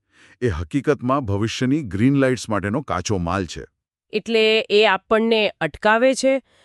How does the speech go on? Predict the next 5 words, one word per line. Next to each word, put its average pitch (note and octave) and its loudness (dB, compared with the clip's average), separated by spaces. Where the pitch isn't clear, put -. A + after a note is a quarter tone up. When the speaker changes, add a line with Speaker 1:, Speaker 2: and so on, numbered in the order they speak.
Speaker 2:
વિચારવા G#3 0
મજબૂર A#3 0
કરે A#3+ 0
છે? A#3+ -6
Speaker 1:
બરાબર. F2 -4